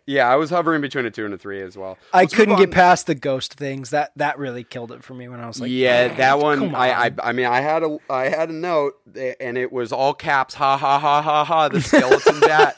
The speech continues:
Speaker 1: things." <laughs> Um, all right, let's move on to actoring. Uh,
Speaker 2: Okay.
Speaker 1: actoring is where we talk about the performances, but, uh,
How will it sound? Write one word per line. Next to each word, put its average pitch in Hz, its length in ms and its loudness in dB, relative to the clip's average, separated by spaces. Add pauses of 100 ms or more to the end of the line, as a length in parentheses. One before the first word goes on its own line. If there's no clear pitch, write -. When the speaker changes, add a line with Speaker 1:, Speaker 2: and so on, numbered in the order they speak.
(120)
Speaker 1:
things." 202 640 0
<laughs> 208 360 -6 (360)
Um, 156 640 0 (280)
all 156 80 0
right, 143 60 6
let's 151 240 0
move 202 220 -4
on 175 240 2
to - 120 -2
actoring. 117 640 0 (100)
Uh, 113 380 2
Speaker 2:
Okay. 101 220 0 (320)
Speaker 1:
actoring 156 500 0
is 139 140 -4
where 139 140 -2
we 135 80 -2
talk 131 220 -2
about 123 180 -2
the 107 80 -14
performances, 117 840 -6
but, 113 320 0
uh, 104 420 0